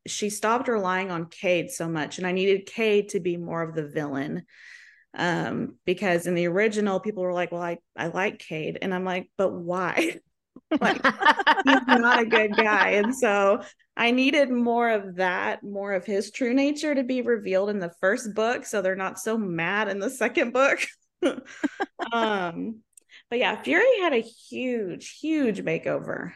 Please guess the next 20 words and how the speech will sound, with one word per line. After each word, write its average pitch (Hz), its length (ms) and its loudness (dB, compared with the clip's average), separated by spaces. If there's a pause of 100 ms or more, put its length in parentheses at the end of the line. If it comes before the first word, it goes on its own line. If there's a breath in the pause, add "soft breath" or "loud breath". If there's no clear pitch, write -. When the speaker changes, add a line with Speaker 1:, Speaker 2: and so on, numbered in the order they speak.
(160)
Speaker 1:
Um, 170 580 -2
and 202 160 -4
then 190 180 -2
Frost, 220 840 0 (640 soft breath)
I 233 140 0
actually 254 720 0
removed 185 920 -2
a 190 120 -2
bunch 190 380 -2
of, 170 300 2
um, 165 400 -4
spicy 202 560 -2
scenes 156 360 -4
from 165 240 -4
Frost 165 460 -4
'cause 175 160 -10
there 185 200 0
were 175 400 0
so 190 600 -2
many. 160 460 -6